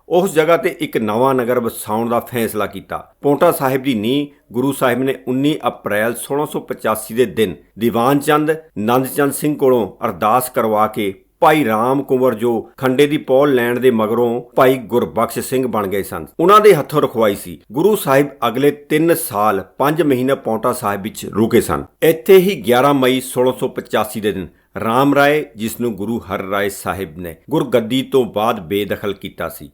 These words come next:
ਗੁਰੂ ਸਾਹਿਬ ਨੂੰ ਮਿਲਣ ਆਏ। ਉਹਨਾਂ ਨੇ ਗੁਰੂ ਜੀ ਤੋਂ ਆਪਣੀ ਭੁੱਲ ਬਖਸ਼ਾਈ ਅਤੇ ਮੁੜ ਸਿੱਖੀ ਪਰਿਵਾਰ ਦੇ ਵਿੱਚ ਸ਼ਾਮਲ ਹੋ ਗਏ। ਸੋਲਾਂ ਸੌ ਸਤਾਸੀ ਵਿੱਚ ਰਾਮ ਰਾਏ ਦੀ ਮੌਤ ਹੋ ਗਈ। ਇਸ ਤਰ੍ਹਾਂ ਗੁਰੂ ਰਾਮ ਰਾਏ ਨੇ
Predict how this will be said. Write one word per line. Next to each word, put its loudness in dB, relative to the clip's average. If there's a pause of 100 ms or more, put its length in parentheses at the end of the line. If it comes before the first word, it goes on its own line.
ਗੁਰੂ 2
ਸਾਹਿਬ 2
ਨੂੰ -2 (100)
ਮਿਲਣ 2
ਆਏ। 2 (160)
ਉਹਨਾਂ 4
ਨੇ 2
ਗੁਰੂ -2
ਜੀ -2
ਤੋਂ 0 (120)
ਆਪਣੀ -2
ਭੁੱਲ -2
ਬਖਸ਼ਾਈ -4 (300)
ਅਤੇ 2
ਮੁੜ 0
ਸਿੱਖੀ -6
ਪਰਿਵਾਰ 0
ਦੇ -4
ਵਿੱਚ -8
ਸ਼ਾਮਲ -4
ਹੋ -8
ਗਏ। -12 (100)
ਸੋਲਾਂ 2
ਸੌ 0
ਸਤਾਸੀ -2
ਵਿੱਚ -6 (240)
ਰਾਮ 2
ਰਾਏ 4
ਦੀ -2
ਮੌਤ -2
ਹੋ -2
ਗਈ। -4 (260)
ਇਸ 4
ਤਰ੍ਹਾਂ 4
ਗੁਰੂ 0
ਰਾਮ 2
ਰਾਏ 2
ਨੇ -4